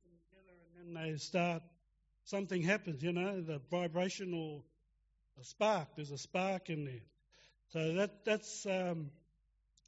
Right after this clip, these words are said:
what evangelism is doing, is, is connecting God to man. And, uh, without that connection,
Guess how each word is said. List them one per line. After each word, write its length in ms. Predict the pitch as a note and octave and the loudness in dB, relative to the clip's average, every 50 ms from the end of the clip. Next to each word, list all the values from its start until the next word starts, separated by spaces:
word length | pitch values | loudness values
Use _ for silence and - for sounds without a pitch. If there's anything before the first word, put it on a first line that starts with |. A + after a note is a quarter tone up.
| _ _ | _ _
what 200 | D#3 E3 F#3 F#3 | -2 0 2 2
evangelism 960 | F3 D#3+ D#3+ E3 D#3+ C#3 C3 F3 F#3 G3 G3 F3 E3 D#3+ D3+ C#3+ - D3+ C#3+ C#3 | 2 2 2 2 0 2 4 6 6 6 6 4 2 2 2 0 0 -2 -2 -2
is 100 | C3 B2+ | -4 -4
doing, 320 | - E3+ F3 F#3+ F#3 E3+ | 0 0 2 2 2 0
is, 220 | D3+ C#3+ C#3+ - - _ _ _ _ _ _ _ _ _ _ _ _ _ _ _ | 0 -4 -6 -10 -14 _ _ _ _ _ _ _ _ _ _ _ _ _ _ _
is 180 | D3 C#3+ C3 - | -12 -12 -10 -6
connecting 600 | - F3 F#3+ G3+ G3+ G3+ - - E3 E3 D#3+ D#3 | -2 0 0 0 0 -2 -2 0 0 0 0 2
God 500 | E3 F#3 G#3 G#3+ G#3+ A3 A3 G#3+ E3+ C#3 - - - - - - - | 4 4 6 6 6 4 2 0 -4 -8 -14 -18 -20 -20 -20 -14 -10
to 80 | E3+ | -8
man. 400 | E3+ F3 F#3 G3 G3 F#3 E3+ B2 A2+ G2 F2+ _ _ _ _ _ _ _ _ _ _ _ _ _ _ _ _ _ _ _ _ _ _ _ - - - - - | -6 -4 -4 -2 -2 -4 -6 -8 -10 -16 -20 _ _ _ _ _ _ _ _ _ _ _ _ _ _ _ _ _ _ _ _ _ _ _ -20 -20 -20 -8 -2
And, 360 | D3+ D#3+ E3 E3+ E3 E3+ D#3 | 2 4 6 6 4 4 4
uh, 360 | E3 E3+ E3 E3+ E3 E3 E3 D3+ D3 - - - | 4 4 4 4 2 0 -2 -4 -6 -12 -14 -10
without 380 | D#3 E3 E3 G#3 G#3+ A3 G#3+ - | -4 4 8 8 8 8 6 2
that 240 | G#3 G3+ G3 - - | -2 -2 -2 -2 -2
connection, 640 | F3 F3+ G3 G#3+ A3+ G#3 - - - A3 A3+ A#3 | 2 4 4 4 4 4 0 -2 -2 -2 -2 -4